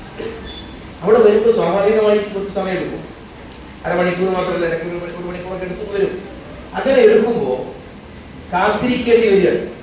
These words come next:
കാത്തിരിക്കേണ്ടി വരികയാണ്. അങ്ങനെ കാത്തിരിക്കുമ്പോൾ ഉണ്ടാകുന്ന ഒരു മനപ്രയാസമുണ്ട്. കാത്തിരിക്കുന്നവന് മാത്രമേ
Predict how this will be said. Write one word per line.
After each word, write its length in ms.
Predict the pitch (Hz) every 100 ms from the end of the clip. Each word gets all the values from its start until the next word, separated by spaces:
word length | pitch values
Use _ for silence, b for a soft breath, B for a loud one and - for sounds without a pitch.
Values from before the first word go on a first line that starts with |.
| - - - - - - - - - - - - - 151
കാത്തിരിക്കേണ്ടി 560 | 175 233 233 240 240 214
വരികയാണ്. 280 | 202 - - - - - - - - - - - - - - - - - 180
അങ്ങനെ 220 | 196 277 - 208
കാത്തിരിക്കുമ്പോൾ 800 | 196 214 - 254 254 247 240 220
ഉണ്ടാകുന്ന 400 | 208 208 208 196
ഒരു 80 | 180
മനപ്രയാസമുണ്ട്. 720 | 156 156 180 170 165 - - - 151
കാത്തിരിക്കുന്നവന് 920 | 170 - 220 214 - 220 220 214 202
മാത്രമേ 380 | 190 185 175 160